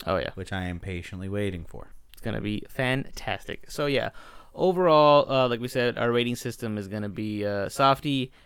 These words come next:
Speaker 1: half chub, full on boner.
Speaker 2: Oh,
Speaker 1: Uh,
Speaker 2: full on.
Speaker 1: both boners here, so it's a
Speaker 2: Full
Speaker 1: raging
Speaker 2: raging boners.
Speaker 1: boner, baby.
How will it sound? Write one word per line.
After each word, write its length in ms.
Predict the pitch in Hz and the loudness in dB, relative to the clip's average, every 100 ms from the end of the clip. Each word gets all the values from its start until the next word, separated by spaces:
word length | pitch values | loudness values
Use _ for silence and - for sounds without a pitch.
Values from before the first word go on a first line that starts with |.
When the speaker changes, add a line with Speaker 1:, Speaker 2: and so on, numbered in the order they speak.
| - | -4
Speaker 1:
half 200 | 127 117 | -2 0
chub, 360 | - 120 107 - | 0 2 0 -4
full 240 | - 123 117 | -10 -2 0
on 160 | 107 | 0
boner. 400 | 104 104 104 104 - - - | -2 -4 -4 -8 -10 -18 -6
Speaker 2:
Oh, 120 | 233 | -2
Speaker 1:
Uh, 240 | 107 104 107 | 2 2 2
Speaker 2:
full 180 | 262 214 | 2 2
on. 220 | 247 151 - - 147 | 2 -2 -12 -20 -14
Speaker 1:
both 240 | - 123 - | 0 0 2
boners 340 | 147 151 131 | 2 2 0
here, 120 | - 101 | -4 -6
so 120 | 117 | -6
it's 120 | 127 | -4
a 20 | 131 | -4
Speaker 2:
Full 80 | 113 | 2
Speaker 1:
raging 540 | 131 160 226 175 175 | 4 4 4 2 0
Speaker 2:
raging 440 | 135 190 254 262 220 | 2 2 2 0 2
boners. 160 | 180 | 4
Speaker 1:
boner, 460 | 151 147 151 139 113 | 6 6 4 2 0
baby. 440 | 107 110 113 120 | 0 -2 -2 -6